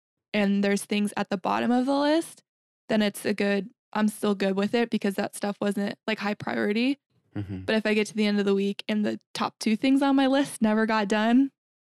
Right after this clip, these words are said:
Speaker 1: that was not a productive week because those were the important things.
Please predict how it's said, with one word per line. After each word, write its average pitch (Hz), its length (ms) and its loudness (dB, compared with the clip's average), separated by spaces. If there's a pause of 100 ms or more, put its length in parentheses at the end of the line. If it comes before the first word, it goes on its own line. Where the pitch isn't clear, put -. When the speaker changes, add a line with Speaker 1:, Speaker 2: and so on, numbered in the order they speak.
(140)
Speaker 1:
that 214 160 2
was 208 160 4
not 208 160 2
a 208 60 0
productive 214 500 -2
week 196 300 0
because 208 260 0
those 202 200 -2
were 214 100 0
the 208 200 -2
important 208 500 -2
things. - 400 -6